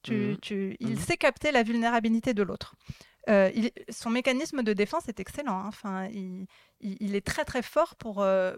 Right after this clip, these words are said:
Speaker 1: pour comprendre, euh, son entourage.
Speaker 2: Bien sûr.
Speaker 1: Tu, tu vois ?
Speaker 2: Bien sûr.
Speaker 1: Euh, et c'est pour ça qu'on peut, souvent, on, on, on se trompe, en fait, sur, sur lui et on peut le prendre pour quelqu'un de très empathique. Tu, tu vois ce que je veux dire ?
Speaker 2: Je vois très bien.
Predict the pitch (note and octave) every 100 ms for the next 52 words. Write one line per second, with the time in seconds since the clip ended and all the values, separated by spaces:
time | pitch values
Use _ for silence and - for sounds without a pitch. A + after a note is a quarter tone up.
0 | - A3 G3 - C#4 C4 D4+ D4 B3+ A3+
1 | G3+ G3 A3+ G#3+ A3 A3 F#3+ F3+ - D3
2 | C#3 F#3 - - - G3 G#3+ A3+ D4 _
3 | - D#3+ - G3 - - B3 A#3+ A#3 A3+
4 | - - B3+ A3+ A#3+ - F4+ C5 _ _
5 | _ _ _ _ _ - B3+ G#3+ A#3+ C4
6 | C4 _ _ _ - - A#3+ D4+ G4+ -
7 | A#3 A#3 A3+ A3 G#3+ G#3+ G#3 A3+ - F#4+
8 | F#4+ A#3+ B3 - A#3 G#3+ - - A3+ D4+
9 | C4+ A#3 G#3 G3 E4 F4+ C4 - D4+ C#4
10 | A#3 A#3+ C4 B3 A#3 B3+ B3 A#3+ A3+ -
11 | - - - _ _ _ _ _ _ _
12 | _ _ _ _ C4 B3+ B3 - B3 B3
13 | C4 B3 B3+ C4 - _ - - _ -
14 | C#3+ C3 - F3+ C#3